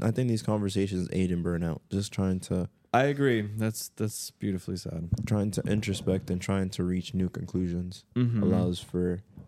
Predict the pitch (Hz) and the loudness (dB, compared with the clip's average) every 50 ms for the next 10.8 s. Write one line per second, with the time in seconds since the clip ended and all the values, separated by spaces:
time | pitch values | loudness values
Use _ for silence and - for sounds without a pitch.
0 | - _ _ _ _ _ - - - - - - - - - - 110 113 113 104 | -20 _ _ _ _ _ -10 -10 -10 -10 -14 -16 -14 -4 0 2 2 2 2 2
1 | 98 95 98 95 95 92 - 95 90 87 87 - 90 90 90 87 87 85 85 90 | 2 2 2 0 0 -2 -2 0 0 0 -2 0 0 2 2 2 0 0 -2 -6
2 | - - - 131 120 113 107 104 101 98 92 101 110 110 107 107 107 104 - 92 | -8 -4 -2 0 4 4 4 4 4 4 2 2 4 4 4 2 0 0 0 0
3 | 90 90 87 87 85 82 - - _ _ _ _ _ _ _ _ _ _ - 92 | 0 0 0 0 -2 -2 -4 -8 _ _ _ _ _ _ _ _ _ _ -6 -2
4 | 90 90 90 87 87 85 87 85 85 - - 90 90 90 87 87 87 87 87 87 | 0 0 2 0 0 0 -2 -2 -4 -4 -6 -6 -4 -4 -2 -2 -2 0 0 -2
5 | 90 95 - 92 87 - - 90 87 90 - - _ - 123 120 117 110 104 104 | -2 -4 -6 -8 -8 -6 -4 -4 -4 -4 -4 -8 _ -2 -2 0 0 0 0 2
6 | 104 110 110 113 - _ _ - - 95 90 85 98 95 85 - - _ _ _ | 0 0 -2 -4 -8 _ _ -10 -6 -4 0 2 2 2 2 0 -4 _ _ _
7 | _ _ _ _ - 95 101 - - - 101 101 101 95 95 92 92 90 90 - | _ _ _ _ 0 0 0 0 -2 0 0 2 2 2 2 2 0 0 -2 -4
8 | - - _ - 92 98 101 101 101 98 95 95 92 92 - - - 92 90 - | -6 -10 _ 0 2 2 4 4 2 2 2 0 0 -2 -2 -4 -6 -6 -4 -4
9 | - 87 87 87 87 87 85 - 85 - - 90 85 - - 95 95 95 95 95 | -2 -2 -2 -2 -2 -4 -4 -6 -6 -6 -4 -6 -6 -4 -4 -6 -4 -6 -6 -6
10 | 92 95 95 95 95 92 95 92 - 95 - - - 87 95 | -6 -6 -6 -6 -6 -6 -6 -6 -8 -10 -8 -6 -4 -4 -4